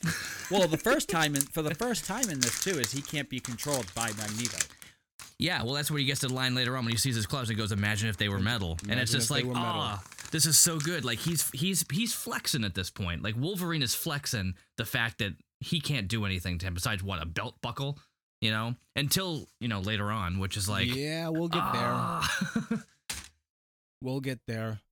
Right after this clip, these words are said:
Speaker 3: I don't know. Uh, this whole scene on the plane to me was
Speaker 2: It's
Speaker 3: phenomenal.
Speaker 2: fantastic,
Speaker 3: It's one,
Speaker 2: yeah.
Speaker 3: it's
Speaker 1: Loved
Speaker 3: one of
Speaker 1: it.
Speaker 3: the reasons why I love this movie.
Speaker 1: It's the most memorable scene in the movie for me.
Speaker 3: Really?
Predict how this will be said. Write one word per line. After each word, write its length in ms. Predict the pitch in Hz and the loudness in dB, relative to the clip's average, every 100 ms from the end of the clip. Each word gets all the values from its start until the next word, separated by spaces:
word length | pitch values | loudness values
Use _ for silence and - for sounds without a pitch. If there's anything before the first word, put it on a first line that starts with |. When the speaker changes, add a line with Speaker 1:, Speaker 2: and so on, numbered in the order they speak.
| - | -4
Speaker 3:
I 60 | |
don't 100 | 143 | -4
know. 160 | 110 98 - - _ - | -2 -8 -14 -20 _ -8
Uh, 100 | 127 | -8
this 360 | 123 127 139 - | -8 -2 -2 2
whole 160 | 147 | 0
scene 240 | 127 135 123 | 0 -4 -4
on 100 | 113 | -6
the 60 | |
plane 360 | 101 113 110 107 | -4 -2 -2 -4
to 80 | 117 | -4
me 220 | 107 101 | -4 -4
was 480 | 95 95 98 92 - - | -6 -8 -10 -12 -16 -10
Speaker 2:
It's 100 | - 117 | -4 -2
Speaker 3:
phenomenal. 200 | 139 110 | 0 -2
Speaker 2:
fantastic, 320 | 107 127 101 | 0 -2 -2
Speaker 3:
It's 80 | 95 | -6
one, 140 | 117 117 | -6 -6
Speaker 2:
yeah. 60 | 110 | 0
Speaker 3:
it's 100 | 120 | 0
Speaker 1:
Loved 120 | 123 | 2
Speaker 3:
one 80 | 139 | 0
of 60 | |
Speaker 1:
it. 40 | 127 | 0
Speaker 3:
the 40 | |
reasons 440 | 120 120 113 113 107 | -4 -4 -4 -8 -6
why 240 | 101 101 | -4 -4
I 80 | 95 | -4
love 200 | 95 90 | -6 -12
this 160 | - - | -14 -18
movie. 340 | _ - 67 - - | _ -14 -2 -2 0
Speaker 1:
It's 180 | - 151 | 0 2
the 100 | 170 | 2
most 280 | 165 175 - | 2 0 2
memorable 480 | 143 139 139 123 117 | 2 2 0 0 4
scene 260 | - 123 | 4 4
in 80 | 107 | 2
the 60 | 101 | 2
movie 260 | 104 95 | 2 0
for 160 | 90 87 | 0 0
me. 200 | 82 80 - _ _ _ _ - | 0 0 -4 _ _ _ _ -2
Speaker 3:
Really? 460 | 143 123 80 - | -2 -2 -6 -16